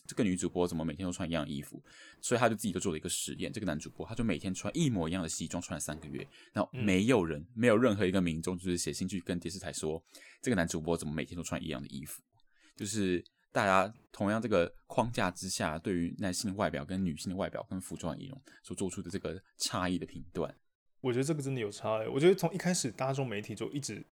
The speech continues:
Speaker 2: 不公平的方式在审视这一个官司，他们已经不是在审视官司本身了，他们根本就是以男性跟女性的角度在看他们这两个人。
Speaker 1: 所以他们说他，他穿，穿得像强尼戴普，意思是，是他想要展现权威的意思吗？还是？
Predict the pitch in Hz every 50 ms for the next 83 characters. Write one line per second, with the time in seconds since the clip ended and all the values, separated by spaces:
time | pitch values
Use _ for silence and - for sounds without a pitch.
0 | - - 185 170 - 160 160 131 131 113 107 - 123 120 117 - 131 120 123 120
1 | 117 - - 104 101 - 110 - 120 113 113 - - - - 110 104 104 - -
2 | - 156 180 175 147 135 156 160 139 139 - 139 131 143 151 151 - 156 - -
3 | 120 - 120 113 113 - - 127 - - 107 - - - - 113 107 104 107 107
4 | 127 131 131 139 - - - 151 147 123 120 123 123 131 143 151 123 107 - _
5 | _ - _ - 127 123 120 123 - - 160 143 156 151 143 110 98 - 127 120
6 | - - - - 120 117 - 127 - - - 127 117 117 120 113 110 120 123 110
7 | - - - - - - - 82 - - - 240 233 214 240 202 175 147 143 170
8 | 147 147 147 - 156 151 151 - - - - 135 139 135 - - - - - 143
9 | 127 - - 151 135 131 110 107 123 113 107 - 95 87 87 87 107 101 87 -
10 | - 80 - 113 107 90 - 101 90 - - 98 87 76 67 - - _ _ _
11 | _ _ _ - - 131 123 120 120 107 - 85 87 95 - 73 78 87 110 92
12 | - - 90 76 82 82 80 82 78 73 73 73 - - 92 - - - - -
13 | - - - 90 78